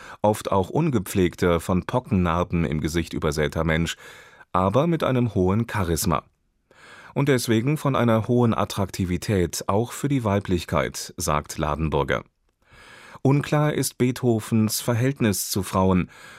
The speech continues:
Geheiratet hat er nie, obwohl er sich häufig in seine Klavierschülerinnen verliebte. Nicht sicher ist auch,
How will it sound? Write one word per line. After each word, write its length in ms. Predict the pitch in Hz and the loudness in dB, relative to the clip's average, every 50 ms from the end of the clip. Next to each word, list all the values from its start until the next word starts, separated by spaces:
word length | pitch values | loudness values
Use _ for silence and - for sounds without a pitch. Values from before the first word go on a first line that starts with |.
| - _ | -12 _
Geheiratet 800 | - 101 82 98 143 170 147 110 87 80 78 - 90 85 - - | -2 -2 0 0 0 0 0 2 2 0 2 2 0 -2 -2 -2
hat 140 | 92 90 90 | -4 -2 0
er 100 | 87 101 | 2 2
nie, 360 | 98 98 113 120 107 90 - - - - - - - | 4 6 6 6 6 4 2 -2 -10 -20 -16 -8 -4
obwohl 340 | 92 92 92 104 98 95 | -4 -2 0 2 2 2
er 80 | 95 90 | 2 2
sich 220 | 90 90 90 - | 2 0 0 0
häufig 640 | 95 92 92 92 - - 120 120 117 - - - - | 0 0 0 2 2 2 2 0 0 -2 -6 -4 0
in 140 | 104 101 92 | 0 2 2
seine 220 | 95 92 92 90 | 2 2 2 2
Klavierschülerinnen 1080 | - - 92 85 82 87 95 95 92 - - 87 82 80 80 76 78 78 78 78 78 - | 0 0 -2 -2 0 0 0 0 0 0 -2 -2 0 0 0 0 0 0 0 -2 -2 -2
verliebte. 580 | - 95 87 85 85 - - - 80 - - _ _ _ _ _ _ _ _ _ - - - - - - - - | -2 -2 0 0 -2 -2 -2 -2 -2 -2 -2 _ _ _ _ _ _ _ _ _ -20 -20 -20 -20 -20 -20 -6 0
Nicht 220 | - 120 127 - - | 2 2 2 2 0
sicher 320 | 139 151 - 165 156 127 | 0 0 2 2 2 2
ist 160 | 113 - - | 0 0 0
auch, 240 | - 107 123 131 - | 2 2 2 0 -2